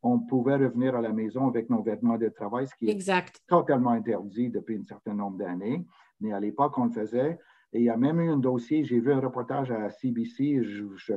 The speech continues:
Speaker 1: pleurais de rage. La dame secouait les vêtements de son mari, a-, aidait de sa petite fille, sa, sa fille de dix ans qui l'aidait. Les deux ont fait un mésothéliome. Et la dame était sur son lit de mort,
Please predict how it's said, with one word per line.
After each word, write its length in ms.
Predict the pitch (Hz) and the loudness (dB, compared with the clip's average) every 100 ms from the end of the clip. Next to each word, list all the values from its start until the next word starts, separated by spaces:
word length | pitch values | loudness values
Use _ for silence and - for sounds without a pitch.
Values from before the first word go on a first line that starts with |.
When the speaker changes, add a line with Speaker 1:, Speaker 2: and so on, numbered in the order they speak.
| - | -4
Speaker 1:
pleurais 580 | 139 147 131 117 127 123 | 0 2 4 2 0 0
de 100 | 107 | -2
rage. 600 | 98 104 139 147 117 - - - - - _ _ _ _ _ _ - | 0 0 2 0 -4 -8 -20 -20 -20 -20 _ _ _ _ _ _ 0
La 200 | 123 127 | 2 6
dame 380 | 139 160 175 | 8 8 8
secouait 380 | 147 143 135 139 | 4 0 4 4
les 120 | 135 | 6
vêtements 440 | 123 131 127 135 139 | 6 4 4 4 4
de 100 | 127 | 2
son 220 | - 127 | 0 2
mari, 520 | 120 117 127 143 156 - _ _ _ _ _ - | 4 4 4 2 0 -6 _ _ _ _ _ -2
a-, 80 | 117 | 4
aidait 580 | 120 120 135 127 147 156 | 4 6 6 8 6 6
de 140 | 135 | 4
sa 200 | 120 120 | 2 0
petite 440 | 117 143 - 147 | 2 2 4 0
fille, 340 | - 151 147 120 | 0 4 4 4
sa, 180 | 127 107 | 2 0
sa 200 | 135 123 | 0 2
fille 240 | 147 151 | 4 6
de 100 | 131 | 4
dix 380 | 117 117 117 123 | 2 0 2 4
ans 240 | 127 120 117 | 2 0 0
qui 100 | 120 | 2
l'aidait. 400 | 113 117 123 147 | 4 4 2 0
Les 400 | 135 135 143 135 107 _ | 4 6 6 4 -2 _
deux 220 | - 139 127 | 6 8 6
ont 160 | 110 | 2
fait 220 | - 101 107 | -4 -8 -4
un 60 | |
mésothéliome. 800 | 101 95 95 90 92 95 90 90 - _ _ _ - - | -4 -6 -8 -8 -8 -6 -8 -8 -12 _ _ _ -8 2
Et 40 | |
la 200 | 120 117 | 4 4
dame 260 | 120 139 147 | 4 4 4
était 240 | 135 135 | 2 0
sur 180 | 123 139 | 0 0
son 180 | 131 120 | 2 4
lit 180 | 123 143 | 6 6
de 40 | |
mort, 520 | 127 120 123 131 135 | 4 6 6 6 4